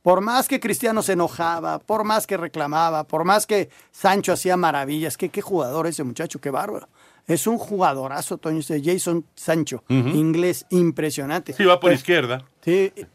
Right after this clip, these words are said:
Speaker 1: pero,
Speaker 2: un, es un
Speaker 1: pero
Speaker 2: buen
Speaker 1: no pudo.
Speaker 2: futbolista, sin duda.
Speaker 1: No
Speaker 2: Pero
Speaker 1: pudo.
Speaker 2: no, no hubo, no hubo quien lograra ponerle ese, ese balón a Cristiano Ronaldo para que resolviera el partido. Y luego metieron a Cavani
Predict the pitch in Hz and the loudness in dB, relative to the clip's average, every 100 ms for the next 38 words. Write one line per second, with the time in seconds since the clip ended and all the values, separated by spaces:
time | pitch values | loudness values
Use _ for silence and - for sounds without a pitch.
0 | - - 156 165 170 170 151 143 147 269 | -2 2 4 4 2 2 2 2 2 4
1 | 349 370 - 110 92 85 110 - 175 240 | 4 4 0 -6 -6 -8 -6 -6 2 2
2 | 208 294 277 _ _ _ - 135 160 147 | 4 0 -2 _ _ _ -10 0 0 2
3 | 160 202 196 214 180 127 160 190 202 175 | 2 4 4 2 -2 -2 0 0 0 -4
4 | 131 165 190 156 95 _ _ _ - 120 | -4 0 0 0 -8 _ _ _ -6 -2
5 | 127 139 156 165 147 101 82 - 123 143 | 0 0 2 2 2 -2 -6 -10 -6 -4
6 | 160 160 143 131 107 - 90 147 135 170 | -4 -2 0 0 -2 -10 -8 -6 -2 0
7 | 190 185 185 160 143 165 170 123 123 160 | 0 0 2 2 2 2 -2 -4 -4 -4
8 | 156 135 143 170 139 117 123 113 - 117 | -2 -2 -2 -2 -2 -4 -2 -4 -2 -2
9 | 123 156 156 120 - - 135 135 143 139 | 0 2 2 0 -6 -4 -2 0 -2 -2
10 | 202 208 202 - - 165 247 254 214 247 | 0 0 0 -8 0 2 2 0 -2 -2
11 | 202 147 139 160 113 | -2 0 2 2 0